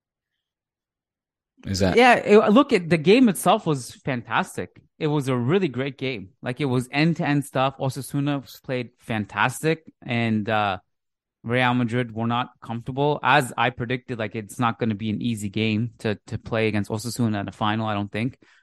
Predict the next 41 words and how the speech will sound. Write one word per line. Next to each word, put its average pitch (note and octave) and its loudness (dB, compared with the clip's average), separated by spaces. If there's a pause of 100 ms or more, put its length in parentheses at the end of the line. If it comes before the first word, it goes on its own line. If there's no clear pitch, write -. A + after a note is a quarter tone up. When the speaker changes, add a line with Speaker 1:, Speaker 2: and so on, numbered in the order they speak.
(360)
Speaker 2:
They're A#2 2
a A2+ 0
team A#2 2
that A2 -2
can A#2 0
give G#2 -2
you G#2 -4
problems. B2 0
They're G2+ -4
well G#2 -2
organized. A#2+ -2
They're G#2+ -4
well G#2 -2
drilled. G#2 -6
They G#2+ -4
have G2+ -6
some A#2+ -8
talent. A2+ -4
They A2+ -4
have G#2+ -2
some G2+ -4
players G#2+ -4
that G#2 -4
can G2 -4
frustrate G#2+ -2
you B2 -4
physically. B2+ -4 (460)
Um, G2 -2 (840)
and C3 -2
they A#2 2
have A#2 0
talented B2 0
offensive A#2 -2
players. A#2 -4
They G#2+ -4
have G#2 -2
a G2+ -2
really G#2+ -2
great A2 -2
Moy G#2+ -2
Gomez, C3+ 0